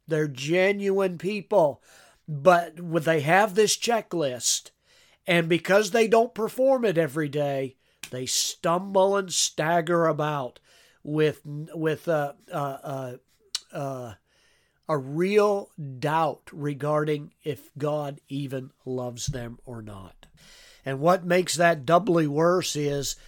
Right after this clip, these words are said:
that they can't really identify why it is that they feel so distant from God, distant from God. So I encourage you today, yes, grow in grace. Yes, serve the Lord out of gladness of heart.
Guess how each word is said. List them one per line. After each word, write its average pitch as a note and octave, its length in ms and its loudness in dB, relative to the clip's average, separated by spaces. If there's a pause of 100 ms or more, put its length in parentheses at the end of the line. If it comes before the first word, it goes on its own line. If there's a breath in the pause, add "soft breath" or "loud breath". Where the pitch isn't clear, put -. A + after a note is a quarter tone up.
(280 soft breath)
that D#3+ 260 2
they D#3 160 0
can't F#3 360 0
really F3+ 340 4
identify D#3+ 840 2
why D#3+ 300 2
it D3+ 140 0
is E3 240 2
that C#3+ 180 -4
they D3 140 -2
feel E3 340 -2
so D3+ 200 0
distant C#3+ 540 -6
from C3 320 -10
God, C#3 320 -4
distant D3+ 400 -6
from B2 160 -12
God. C3 420 -6 (600 loud breath)
So E3 180 0
I F#3 160 8
encourage F3+ 720 0
you E3 120 -2
today, D3+ 500 -2
yes, E3+ 460 0
grow F#3+ 400 4
in F3 160 0
grace. C#3 580 -6 (480 loud breath)
Yes, A3+ 460 2
serve C4+ 420 4
the G#3 140 0
Lord D#3+ 460 2
out D3+ 160 0
of C3 120 -12
gladness C#3+ 560 -4
of C#3 120 -10
heart. C3 440 -8